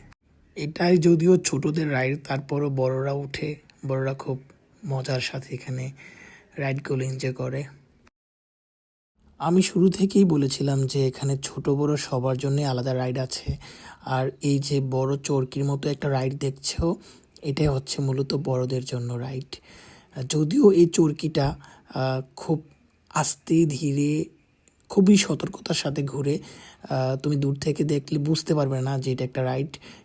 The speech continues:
কিন্তু এই রাইডটা মূলত এইভাবেই খুব স্লোলি ঘুরে। আর এই রাইডের উপর থেকে একদম পুরো পার্কটার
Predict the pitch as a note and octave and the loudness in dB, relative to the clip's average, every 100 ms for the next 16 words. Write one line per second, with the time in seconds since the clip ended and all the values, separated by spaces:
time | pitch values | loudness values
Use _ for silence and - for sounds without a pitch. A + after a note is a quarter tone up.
0 | - C#3+ C#3 D3+ C#3+ D#3 - E3 D#3+ D#3 | -8 -4 -2 0 0 -2 -2 0 0 0
1 | E3+ F3 F3+ E3+ D3 C#3+ C3 B2 - _ | 2 4 6 6 6 2 -4 -6 -8 _
2 | _ _ - - C#3 - - D3+ D#3 D#3 | _ _ -18 -6 -4 -2 -2 2 4 4
3 | D#3+ D#3 D3 C#3 C#3+ D3 C3+ C#3+ - - | 2 0 -2 0 0 0 -2 -2 -6 -2
4 | D#3 E3 C#3+ C#3 C#3 D3 D#3 - F3+ F#3 | 2 2 2 0 0 0 -2 0 -2 6
5 | G3+ F#3+ D3 B2 C#3 C3+ C3+ C3+ D3 D3+ | 6 6 -4 -2 -2 -2 -4 -2 -2 -2
6 | - - _ D3 D#3 D#3+ - D3 D#3 - | -6 -20 _ -2 0 0 0 0 0 -4
7 | D#3+ D3+ | -4 -2